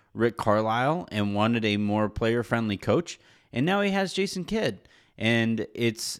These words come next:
uh, it's interesting, you know, the two things to notice there, or two differences, or one major difference there, is that in Portland, you have a fan base that is a lot more societally aware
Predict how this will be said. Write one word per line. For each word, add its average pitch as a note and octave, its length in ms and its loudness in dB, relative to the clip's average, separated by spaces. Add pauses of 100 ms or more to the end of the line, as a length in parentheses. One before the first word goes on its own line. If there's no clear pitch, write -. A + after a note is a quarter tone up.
uh, G#2 260 0
it's G#2+ 280 -4
interesting, A#2+ 760 0
you C#3 120 -4
know, G2+ 200 0 (120)
the G#2+ 180 -8 (180)
two D3 200 2
things C3+ 380 0
to B2+ 100 2
notice A2+ 360 0
there, D3 240 2
or A#2+ 60 2
two B2+ 220 0
differences, A#2+ 500 -4
or G2+ 80 2
one A2+ 240 2
major C#3+ 260 2
difference G2+ 380 -8
there, G2 300 -6 (420)
is C3 540 2
that C3+ 420 0 (400)
in A2+ 160 2
Portland, C3+ 680 2
you A2+ 240 0
have A#2+ 580 -2 (400)
a A2 140 2
fan G#2+ 380 0
base C3+ 340 0
that A#2+ 200 0
is A2 340 0
a A#2 80 0
lot A2 340 2
more A#2+ 220 2
societally C3+ 580 0
aware D#3 460 -2